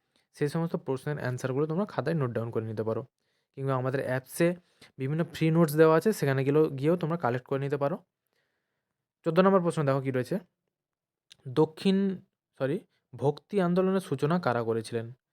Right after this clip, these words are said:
ভক্তি আন্দোলনের সূচনা করেছিলেন বৈষ্ণব আলবার ও শৈব নায়নার সাধকরা। যদি প্রশ্ন আসে তোমাদের, ভক্তি আন্দোলনের সূচনা কোথায় হয়েছিল? দক্ষিণ ভারতে, ঠিক আছে? পনেরো দাগের প্রশ্ন দেখো কি রয়েছে,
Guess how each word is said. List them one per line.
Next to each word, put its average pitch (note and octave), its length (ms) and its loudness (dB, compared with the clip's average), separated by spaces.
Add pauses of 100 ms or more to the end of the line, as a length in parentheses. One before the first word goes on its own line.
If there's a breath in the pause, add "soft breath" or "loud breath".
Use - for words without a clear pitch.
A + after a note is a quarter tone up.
(360)
ভক্তি B2+ 320 -4
আন্দোলনের C#3 340 -4
সূচনা C3 300 -2
করেছিলেন C#3 400 0
বৈষ্ণব C#3+ 580 2
আলবার C3+ 500 2
ও C#3+ 140 -2
শৈব C#3+ 440 2
নায়নার B2+ 320 -2
সাধকরা। A2 480 -10 (720)
যদি B2+ 160 -6
প্রশ্ন C#3+ 340 0
আসে D3+ 160 0
তোমাদের, D3+ 280 0 (500 soft breath)
ভক্তি D3+ 540 0
আন্দোলনের F#3 320 0
সূচনা D#3+ 400 -4
কোথায় D3 380 0
হয়েছিল? D3 300 -2
দক্ষিণ B2+ 500 -4
ভারতে, G#2+ 360 -10 (640)
ঠিক F3+ 100 -4
আছে? A3+ 220 2 (1600)
পনেরো G3 260 4
দাগের G#3+ 260 6
প্রশ্ন E3 240 -2
দেখো C#3+ 160 0
কি C#3+ 100 -2
রয়েছে, C3+ 280 2